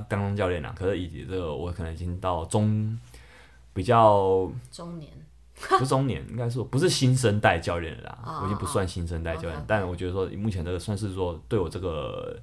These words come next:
Speaker 1: 阶段来说是一个肯定。
Speaker 2: 是啊。
Speaker 1: 对，那目前还有一些零星时段。
Speaker 2: 欢迎。
Speaker 1: 欢迎询问，但我塞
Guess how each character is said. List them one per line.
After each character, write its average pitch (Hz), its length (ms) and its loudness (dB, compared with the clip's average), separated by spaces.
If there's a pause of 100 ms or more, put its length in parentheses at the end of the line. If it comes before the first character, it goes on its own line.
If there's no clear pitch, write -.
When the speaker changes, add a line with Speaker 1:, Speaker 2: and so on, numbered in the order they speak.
(320)
Speaker 1:
阶 120 160 4
段 117 160 6
来 87 100 0
说 90 140 0
是 92 120 -2
一 - 20 0
个 78 80 -2
肯 82 260 -8
定。 - 240 -2
Speaker 2:
是 - 200 -18
啊。 - 100 -12 (240)
Speaker 1:
对， - 200 -2 (180)
那 98 360 0 (160)
目 151 180 4
前 82 300 0 (380)
还 110 100 -2
有 104 80 6
一 101 40 0
些 110 100 2
零 87 200 0
星 95 200 0
时 - 160 -6
段。 - 240 -10 (160)
Speaker 2:
欢 180 200 -12
迎。 156 320 -10 (160)
Speaker 1:
欢 95 200 -6
迎 82 200 -6
询 82 200 -10
问， 78 200 -6 (220)
但 113 100 2
我 85 300 0
塞 - 180 -2